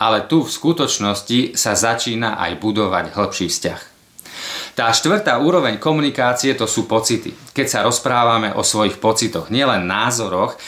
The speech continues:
ale keď si povieme, ako sa cítime, čo nás teší, čo nás bolí, keď si navzájom načúvame, keď povieme, "Bolelo ma, keď si povedal takú vec,"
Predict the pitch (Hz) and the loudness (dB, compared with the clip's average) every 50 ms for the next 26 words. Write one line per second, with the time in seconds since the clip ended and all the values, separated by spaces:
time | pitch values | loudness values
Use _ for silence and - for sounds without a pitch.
0 | - - - - - 117 127 123 - 147 147 - 147 - 160 160 156 160 151 143 | -14 -14 -8 -4 0 0 0 0 0 0 0 0 0 2 2 2 4 4 2 2
1 | 120 120 - 143 139 - 143 127 123 - 143 143 143 - 147 139 110 92 90 - | 0 0 -2 -2 0 0 0 0 0 2 2 2 2 2 -2 -4 -2 -4 -2 -2
2 | - 123 120 101 92 - - - - 135 135 131 - 135 127 120 - 123 110 98 | 0 0 0 0 0 -2 -4 0 2 2 4 4 4 2 2 0 0 -2 0 0
3 | 87 90 90 92 85 101 123 131 131 120 110 110 117 117 - - - - - - | 0 -2 -2 -4 -2 0 2 2 4 4 4 2 2 0 -2 -8 -16 -18 -12 -6
4 | - 135 120 - 120 120 120 120 123 120 135 131 117 101 98 101 117 139 - - | -4 -2 -2 0 0 0 0 0 0 0 0 0 0 0 0 0 -2 -2 -2 -2
5 | 135 131 117 98 98 95 95 98 104 113 123 - - - - - 131 127 - - | 0 0 0 0 0 0 0 0 0 -2 -2 -4 -8 -10 -6 -4 -4 -2 0 2
6 | 147 156 151 143 139 131 110 95 92 - - - - - - 104 101 117 175 185 | 2 2 4 4 2 2 0 -2 -2 -6 -10 -20 -20 -14 -10 -6 -2 2 2 4
7 | 185 165 131 107 98 98 95 98 113 143 151 151 - - - 117 - - - 113 | 4 4 4 2 2 2 2 2 2 0 -2 -4 -6 -4 -4 -2 -2 -2 -2 0
8 | - 127 127 131 123 110 104 98 - 117 117 117 - 113 104 95 98 90 - - | 2 2 2 2 2 2 2 2 2 0 -2 -2 -2 -2 -2 0 -2 -2 -4 -6
9 | - - - | -10 -12 -16